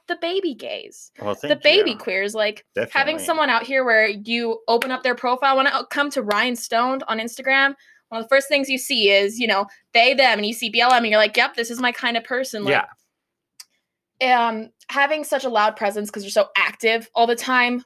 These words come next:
Speaker 1: with making new content for people and
Speaker 2: Definitely.
Speaker 1: new ideas, and you go from one idea to the next.
Speaker 2: <laughs> Thank
Speaker 1: That's
Speaker 2: you.
Speaker 1: just how it is.
Speaker 2: I definitely try.
Speaker 1: But
Speaker 2: Try to keep producing that content
Speaker 1: And that sticks with people.
Speaker 2: consistently.
Speaker 1: That's inspiring. It's inspiring to me.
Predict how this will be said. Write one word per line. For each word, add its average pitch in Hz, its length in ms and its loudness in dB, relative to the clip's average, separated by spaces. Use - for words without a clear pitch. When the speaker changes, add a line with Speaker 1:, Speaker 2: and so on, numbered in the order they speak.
Speaker 1:
with 240 100 -4
making 247 320 0
new 254 100 0
content 262 460 -4
for 277 80 -4
people 277 320 4
and 285 160 4
Speaker 2:
Definitely. 262 160 2
Speaker 1:
new 294 160 4
ideas, 285 480 2
and 233 120 0
you 247 100 -4
go 302 120 4
from 226 220 -6
one 220 140 -4
idea 220 300 -6
to 208 100 -14
the 220 80 -6
next. - 340 -10
Speaker 2:
<laughs> - 20 -16
Thank 139 580 -2
Speaker 1:
That's 220 280 4
Speaker 2:
you. 202 60 0
Speaker 1:
just 180 100 -2
how 226 160 4
it 208 80 2
is. 196 260 -6
Speaker 2:
I 113 80 -6
definitely 123 480 0
try. 104 420 0
Speaker 1:
But 208 300 -2
Speaker 2:
Try 123 200 0
to 113 60 -6
keep 120 240 -10
producing 107 380 -8
that 95 180 -8
content 95 500 -10
Speaker 1:
And 240 100 -4
that 254 140 0
sticks - 300 -4
with 233 100 -4
people. 208 420 -2
Speaker 2:
consistently. 90 200 -14
Speaker 1:
That's 254 180 -2
inspiring. 233 560 2
It's 214 140 -8
inspiring 254 460 2
to 226 100 -16
me. 226 340 -4